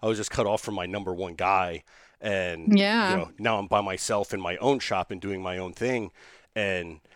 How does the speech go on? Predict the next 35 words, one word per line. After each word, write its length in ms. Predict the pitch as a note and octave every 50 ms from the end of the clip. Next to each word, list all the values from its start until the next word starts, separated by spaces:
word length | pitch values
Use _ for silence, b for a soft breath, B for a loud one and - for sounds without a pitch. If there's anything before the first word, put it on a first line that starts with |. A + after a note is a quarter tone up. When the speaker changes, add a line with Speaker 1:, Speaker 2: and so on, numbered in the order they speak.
| b b b
Speaker 1:
that 140 | - B2+ D3+
was 120 | D3+ B2+ -
hard. 360 | - B2+ C#3 A#2 D2 C2+ - -
It's 140 | G#2+ -
still, 380 | - - - C3+ C3+ C3 B2+ A#2
it's 160 | - A#2+ A2+ -
still 300 | - - A#2+ B2 B2 A2+
hard, 320 | - G2 F#2 F#2+ F#2+ F2+
and 140 | F#2+ F2+ F#2
I, 120 | F2+ F#2 F2 -
I 120 | G#2+ G#2 F#2+
still 260 | - - - G#2+ G#2
miss 280 | G2+ G2 F#2 - -
it. 100 | G#2 F#2
And 80 | G#2+ A2+
every 160 | A#2+ C#3 C#3
once 320 | A#2 G#2+ A#2 B2 - - C3
in 60 | A2
a 60 | G2
while, 460 | F#2 F#2 F#2 F#2 F2+ F2+ F2 F2 - B B B B B -
um, 320 | G#2+ F#2+ F#2 F2 E2 - -
I 160 | G2+ G#2+ A2
would, 180 | A2 G2+ - - G#2+
I 80 | G#2+
would 140 | A2+ G2+ -
call 160 | - B2 A2+
my, 100 | G#2+ G2
if 160 | G2 G2 -
I 60 | A2 G#2+
had 100 | B2+ A2
a 60 | F#2+
slow 280 | - - A2+ G#2+ G2
day 220 | F#2+ G2 F#2+ G2 G2
or 80 | G2
something, 240 | F2+ - F#2 D#2 -